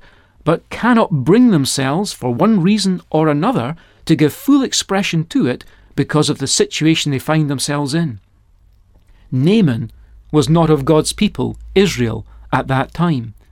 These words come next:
That racial distinction was significant then. It may seem, accordingly, that Elisha's response to Naaman's request conferred approval, or at least toleration, of his two mules' load of earth idea.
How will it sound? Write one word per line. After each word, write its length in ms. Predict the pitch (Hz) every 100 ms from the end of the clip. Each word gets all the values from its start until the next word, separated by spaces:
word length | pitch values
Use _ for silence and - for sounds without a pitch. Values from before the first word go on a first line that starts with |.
| - - - - -
That 260 | 139 180
racial 480 | 147 151 220 - 143
distinction 600 | 117 120 196 220 175 127
was 140 | 117 -
significant 680 | 147 147 247 277 - 127
then. 360 | 120 110 107 110 _ _ _ _ _ _ -
It 160 | - 165
may 180 | 165 165
seem, 480 | - 208 233 135 123
accordingly, 840 | - - - 302 247 139 117 113 147 - - _ -
that 200 | - 131 -
Elisha's 720 | 127 147 226 - 135 117 -
response 540 | 135 - 185 226 190
to 120 | - 131
Naaman's 400 | 165 175 143 139
request 600 | - - 160 170 - - - -
conferred 480 | - 180 165 196 202 -
approval, 760 | 170 - - 285 240 123 113 - -
or 120 | 160
at 120 | 160
least 280 | 156 - - - - - -
toleration, 760 | - 220 202 285 - 139 110 - - -
of 160 | 151 -
his 320 | 156 127 - - - -
two 180 | - 170
mules' 380 | 151 156 147 123
load 240 | 143 143
of 120 | 127
earth 280 | 151 151 -
idea. 460 | 123 120 123 117